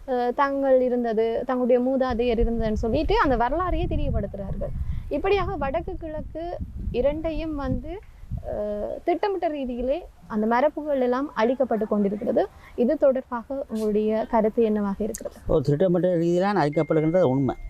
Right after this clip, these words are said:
Speaker 2: யாழ்ப்பாணத்தை பொறுத்தவரையில தமிழ் தேசிய உணர்வு இப்ப வர வர இன்றைய வா-, எதிர்கால சமுதாயத்தை குறைஞ்சு கொண்டு போறதுக்கு தான். அதுவும் திட்டமிட்டு நடக்கிற மாதிரி தான் இருக்குன்னா, இந்தியாவில் இந்த வார இந்த பாட்டுக்காரங்கள், இந்த ஆட்டக்கார கூட்டங்கள் எல்லாம் வந்து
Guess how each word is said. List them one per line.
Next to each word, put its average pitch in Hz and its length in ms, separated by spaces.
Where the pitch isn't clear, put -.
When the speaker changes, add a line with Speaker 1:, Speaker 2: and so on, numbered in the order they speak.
Speaker 2:
யாழ்ப்பாணத்தை 104 500
பொறுத்தவரையில 113 720
தமிழ் 131 220
தேசிய 131 400
உணர்வு 110 560
இப்ப 160 180
வர 175 200
வர 170 500
இன்றைய 165 440
வா-, 147 180
எதிர்கால 151 400
சமுதாயத்தை 143 520
குறைஞ்சு 143 200
கொண்டு 123 200
போறதுக்கு 107 400
தான். 165 260
அதுவும் 165 360
திட்டமிட்டு 156 440
நடக்கிற 139 300
மாதிரி 135 200
தான் 143 140
இருக்குன்னா, 123 220
இந்தியாவில் 131 500
இந்த 123 140
வார 123 300
இந்த 120 240
பாட்டுக்காரங்கள், 110 680
இந்த 117 480
ஆட்டக்கார 113 460
கூட்டங்கள் 104 360
எல்லாம் 104 240
வந்து 98 380